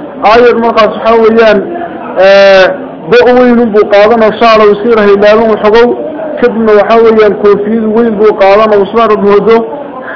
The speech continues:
Hadda bokoodo waa aayad qaadan, uu ordayaa, wuxuu leeyahay, ee, kursiga laga baneeyo. Oo maxaad qaban? Ee, qaadi baan ahay, kula baneeya.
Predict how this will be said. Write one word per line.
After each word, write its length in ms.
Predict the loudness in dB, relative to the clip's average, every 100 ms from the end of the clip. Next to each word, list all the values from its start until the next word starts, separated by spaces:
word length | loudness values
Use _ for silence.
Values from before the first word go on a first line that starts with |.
| -16 -18 -18 -18 -20 -20 -18 -18 -20 -18 -4
Hadda 260 | -2 0
bokoodo 460 | 0 0 0 0 2
waa 200 | 2 4
aayad 260 | 2 0
qaadan, 400 | 0 2 2 2 0 -4 -12 -12
uu 140 | -2 2
ordayaa, 460 | 2 0 0 2
wuxuu 220 | 0 0 2
leeyahay, 380 | 4 4 2 2 2
ee, 400 | 2 2 2 0 -4 -8 -6
kursiga 460 | -4 -4 -2 0 2
laga 180 | 0 0
baneeyo. 460 | -2 0 0 0 -4 -14 -12
Oo 140 | -8
maxaad 260 | -6 -2 0
qaban? 260 | 0 -2 -4 -12 -16 -18 -16 -2
Ee, 220 | 0 0
qaadi 400 | 2 2 2 2
baan 200 | 2 2
ahay, 160 | 2 2
kula 180 | 0 0
baneeya. 520 | 0 2 2 2